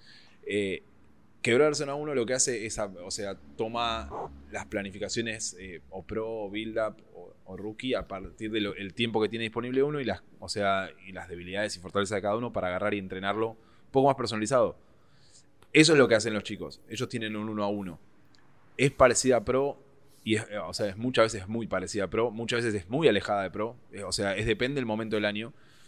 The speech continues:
O sea, dos semanas antes de Copa Sur no tenía nada que ver con pro.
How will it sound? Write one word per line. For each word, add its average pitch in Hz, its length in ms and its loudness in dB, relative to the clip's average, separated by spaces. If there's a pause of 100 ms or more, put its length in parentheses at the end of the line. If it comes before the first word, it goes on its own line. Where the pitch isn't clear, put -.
O - 80 -6
sea, 98 220 8
dos 107 180 4
semanas 110 320 2
antes 110 160 0
de 107 80 6
Copa 98 180 0
Sur 123 240 -2 (420)
no 107 160 2
tenía 110 220 4
nada 110 200 6
que 101 80 4
ver 107 160 4
con 92 140 -4
pro. 104 260 -4